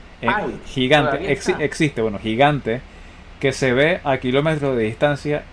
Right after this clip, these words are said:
Speaker 1: y si la persona va directamente en la carretera y mira esa pantalla, le duele la vista. Porque a
Speaker 2: Sí.
Speaker 1: mí me ha pasado, me duelen los ojos por ver esa pantalla.
Speaker 2: Sí, es definitivo, o sea, eso es, eso es, eso es cruel, o sea,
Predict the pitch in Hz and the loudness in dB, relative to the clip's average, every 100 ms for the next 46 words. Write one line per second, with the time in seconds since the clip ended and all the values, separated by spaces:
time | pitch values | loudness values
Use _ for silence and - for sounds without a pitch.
0 | - 120 131 123 123 117 151 151 147 151 | -8 -4 0 0 0 -4 -2 2 2 2
1 | 160 160 156 151 156 131 120 113 127 104 | 2 0 0 0 -2 0 0 0 -2 -2
2 | 104 139 160 165 127 123 147 127 110 120 | 0 0 2 2 2 2 0 0 0 4
3 | 139 139 135 113 110 - 82 - - - | 4 4 4 2 0 -4 -14 -14 -20 -20
4 | - - - 113 123 139 139 131 117 98 | -20 -14 -6 0 2 4 4 4 4 0
5 | 92 107 110 135 143 143 110 - 131 135 | -2 -2 2 4 4 4 0 0 -2 -2
6 | 117 110 113 117 - 104 101 92 87 - | -4 -4 -4 -4 -4 -4 -4 -6 -8 -14
7 | - - - - - 151 127 123 117 117 | -20 -20 -20 -14 -2 0 0 -4 -6 -8
8 | 113 120 101 110 104 98 - 131 135 - | -4 -6 -6 -10 -12 -14 -10 -6 -6 -4
9 | 156 165 - - - - - 110 151 180 | -4 -6 -10 -18 -20 -16 -8 -2 0 0
10 | 175 - - - 165 135 135 127 | -2 -8 -12 -2 0 0 -2 -4